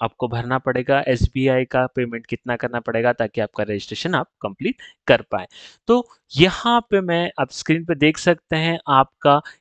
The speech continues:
कैटेगरी वाइज अलग-अलग सब्जेक्ट के हिसाब से यहाँ पे मैंने रजिस्ट्रेशन डिटेल्स आपको बताई हुई है। तो यदि आप एमएससी नर्सिंग के लिए रजिस्ट्रेशन कर रहे हैं, तो आपको जो फीस पेमेंट करना है, वो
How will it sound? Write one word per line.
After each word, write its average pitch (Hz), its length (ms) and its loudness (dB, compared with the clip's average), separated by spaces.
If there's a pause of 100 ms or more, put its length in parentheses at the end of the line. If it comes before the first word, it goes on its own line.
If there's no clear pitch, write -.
(120)
कैटेगरी 175 460 2
वाइज 135 260 2
अलग-अलग 151 540 4
सब्जेक्ट 143 500 0
के 147 100 2
हिसाब 131 380 2
से - 220 -6
यहाँ 123 200 -4
पे 117 200 -14
मैंने 117 220 -2
रजिस्ट्रेशन 113 500 -2
डिटेल्स 110 460 -4
आपको 202 340 -2 (320)
बताई 110 380 4
हुई 107 180 -12
है। 104 100 -4
तो - 340 -10
यदि 202 320 4
आप 160 340 -2 (100)
एमएससी 214 440 0
नर्सिंग 156 520 0
के 151 120 0
लिए 135 340 2
रजिस्ट्रेशन 123 600 -2
कर 123 220 2
रहे 127 200 -2
हैं, 131 280 -6 (280)
तो 151 80 -2
आपको 135 500 0
जो 135 120 0
फीस 170 380 -6
पेमेंट 127 420 -2
करना 117 360 -2
है, 117 160 -6
वो 131 280 -4